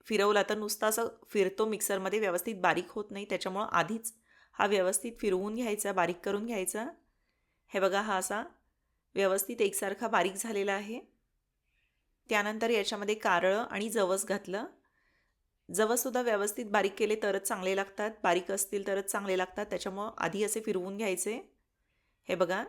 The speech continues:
सगळ्या साहित्याची अशी एकसारखी पूड करून घेतलेली आहे, व्यवस्थित बारीक करून घेतलंय. त्यानंतर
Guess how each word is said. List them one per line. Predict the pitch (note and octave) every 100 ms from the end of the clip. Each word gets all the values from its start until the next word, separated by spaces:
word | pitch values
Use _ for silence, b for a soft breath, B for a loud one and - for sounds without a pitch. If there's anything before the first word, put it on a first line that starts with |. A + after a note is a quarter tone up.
| -
सगळ्या | - G3 A3
साहित्याची | A3+ G#3+ G#3+ G3 G#3
अशी | G#3 G#3+
एकसारखी | G#3 G#3 G3+ - A#3
पूड | - G#3
करून | G#3 G#3 G3+
घेतलेली | A3 G#3+ G3 G3
आहे, | G3 G#3+ - - _ _
व्यवस्थित | F#3+ F3+ - G#3
बारीक | F#3+ E3+ F3+
करून | A3+ G#3+ A#3+
घेतलंय. | A#3+ A#3 A#3 G#4+ _ _ _ _ _ _ _ _ _ -
त्यानंतर | B3 B3+ C4+ C4